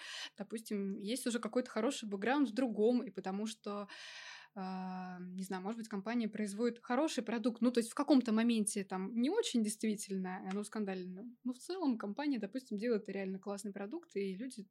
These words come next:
туда все равно идут. М, такое есть. А, вот, но это, м, я бы н-, не стала, <laughs> честно говоря, никогда специально использовать такой прием.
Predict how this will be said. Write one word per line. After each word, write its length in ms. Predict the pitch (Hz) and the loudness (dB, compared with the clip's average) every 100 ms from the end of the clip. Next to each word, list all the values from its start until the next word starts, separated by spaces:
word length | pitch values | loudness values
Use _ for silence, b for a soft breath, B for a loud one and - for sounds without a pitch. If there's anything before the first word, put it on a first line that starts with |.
| _ | _
туда 240 | 196 226 | -10 -8
все 180 | 254 214 | -8 -10
равно 320 | 214 208 233 | -8 -8 -8
идут. 260 | 190 190 175 B B B B B B _ _ - | -8 -10 -10 B B B B B B _ _ -8
М, 160 | 185 175 | -8 -6
такое 380 | 180 220 269 233 | -4 0 2 2
есть. 480 | 196 190 175 - - 233 | 2 -2 -4 -12 -16 -16
А, 720 | 190 180 180 175 175 175 175 | -12 -12 -14 -16 -18 -20 -16
вот, 280 | 185 185 185 | -14 -12 -6
но 180 | 196 254 | -4 -4
это, 180 | 262 233 | -4 -4
м, 580 | 220 208 196 208 226 - 247 277 269 _ _ B B | -2 -2 -4 -6 -10 -16 -18 -18 -20 _ _ B B
я 120 | 220 220 | -2 2
бы 80 | |
н-, 200 | 226 220 220 | 2 2 2
не 140 | 226 | -2
стала, 300 | - 226 196 | -2 -2 -2
<laughs> 20 | |
честно 220 | - - | -2 0
говоря, 180 | 214 214 | 2 4
никогда 340 | 208 196 202 196 | 4 2 0 0
специально 640 | - 220 254 311 240 202 | -2 -4 2 4 4 2
использовать 520 | 196 - 208 190 185 | -2 -4 -4 -4 -8
такой 240 | 190 - 190 | -10 -10 -8
прием. 520 | 196 196 185 180 | -4 -4 -4 -6